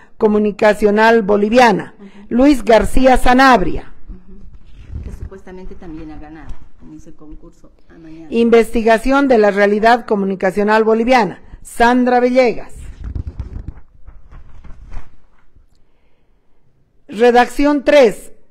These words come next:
Speaker 1: Rosemary Halcón.
Speaker 2: Exacto, es con la persona que yo he perdido,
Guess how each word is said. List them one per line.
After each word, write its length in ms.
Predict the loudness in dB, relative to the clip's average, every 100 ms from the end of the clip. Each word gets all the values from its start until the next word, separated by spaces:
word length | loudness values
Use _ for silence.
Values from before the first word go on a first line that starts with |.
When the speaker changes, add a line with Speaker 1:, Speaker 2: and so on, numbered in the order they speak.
| _
Speaker 1:
Rosemary 600 | -4 -4 -2 0 2 2
Halcón. 640 | 2 2 0 0 -2 -10 -20
Speaker 2:
Exacto, 380 | -20 -20 -20 _ _ _
es 160 | -20 -20
con 280 | -20 -20 -20
la 80 | -20
persona 480 | -20 _ -20 -20
que 280 | -20 -16 -16 -18 -20 -10
yo 160 | -8
he 80 | -8
perdido, 680 | -8 -10 -10 -12 -10 -12